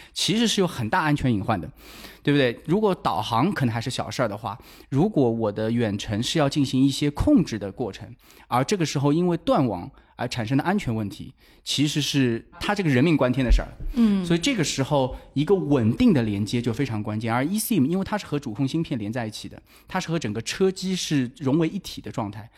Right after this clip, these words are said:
Speaker 1: 所以它并不是一个外部插拔的这样一个过程，而是融为一体的一个连接，所以这就很关键。而恰恰就是因为物联网设备它不像手机，我们手机都随身带在身边嘛，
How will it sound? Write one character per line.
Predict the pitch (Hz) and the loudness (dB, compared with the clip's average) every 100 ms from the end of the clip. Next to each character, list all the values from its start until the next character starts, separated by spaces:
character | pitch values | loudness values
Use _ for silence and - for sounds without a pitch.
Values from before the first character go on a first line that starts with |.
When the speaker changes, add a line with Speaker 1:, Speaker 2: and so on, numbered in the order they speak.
| - | -10
Speaker 1:
所 | - | -4
以 | |
它 | 202 | -4
并 | 214 233 | 0 -2
不 | 139 117 | -2 -8
是 | - 120 | -6 -6
一 | 113 | -2
个 | 123 113 | -2 0
外 | 160 151 | 0 -2
部 | 135 135 113 | -2 -6 -6
插 | - 151 | -2 -2
拔 | 139 104 | -2 -8
的 | 117 | -10
这 | 120 | -10
样 | 107 | -8
一 | |
个 | 107 | -10
过 | 127 101 | -10 -12
程， | - 90 | -14 -12
而 | 110 | -12
是 | - 123 | -8 -6
融 | 117 | -2
为 | 147 | 0
一 | 156 | -2
体 | - | -4
的 | 101 | -10
一 | 101 | -8
个 | |
连 | 95 90 | -10 -12
接， | 104 113 - - - - | -10 -12 -12 -20 -20 -4
所 | 151 | -2
以 | |
这 | 220 | -2
就 | 165 | -2
很 | 117 98 | -4 -8
关 | 107 | -8
键。 | 110 110 - - | -8 -10 -14 -6
而 | 131 | -4
恰 | 151 240 214 | -2 0 0
恰 | 175 151 | 2 0
就 | 151 | 0
是 | 143 | -2
因 | 170 233 254 | 2 4 4
为 | 185 | 2
物 | 190 208 | 0 -2
联 | 147 | 0
网 | 107 | -2
设 | 104 139 | -4 -6
备 | 113 | -6
它 | 143 | -8
不 | 165 | -6
像 | 165 | -4
手 | 156 107 90 | -6 -8 -10
机， | 135 147 | -10 -8
我 | 127 | -6
们 | 160 | -6
手 | 120 | -6
机 | 107 | -6
都 | 139 | -4
随 | 139 113 | -4 -4
身 | 139 | -4
带 | 147 120 | -2 -4
在 | |
身 | 110 127 | -4 -4
边 | 143 | -4
嘛， | 156 | -4